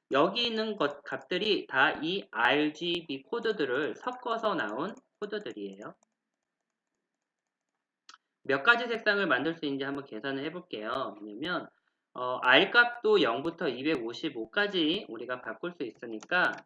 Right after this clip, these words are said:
총 이백오십육 가지 경우의 수가 있어요. 영까지 포함을 하면요. 그러면 빨간색이 이백오십육 가지 경우가 있고요. 또, 어, 초록색이 이백오십육 가지 경우,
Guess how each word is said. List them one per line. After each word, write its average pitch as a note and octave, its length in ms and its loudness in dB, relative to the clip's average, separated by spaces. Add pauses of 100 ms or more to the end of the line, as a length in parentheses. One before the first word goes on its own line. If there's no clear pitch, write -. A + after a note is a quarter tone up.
(140)
총 A3+ 580 -4
이백오십육 G#3 880 -4
가지 A3+ 320 2
경우의 C3 380 -2
수가 A#2 200 -12
있어요. G2+ 380 -12 (280)
영까지 D#3+ 500 0
포함을 D3 320 -4
하면요. C#3+ 540 -6 (460)
그러면 D#3 560 2 (360)
빨간색이 G#3+ 800 4 (120)
이백오십육 C3+ 720 -4
가지 G3+ 320 4
경우가 C#3 420 -2
있고요. G#2+ 460 -6 (720)
또, A3 400 0 (320)
어, - 340 -4
초록색이 G3 720 0
이백오십육 B2+ 920 -4
가지 D#3+ 320 -2
경우, A#2+ 720 -8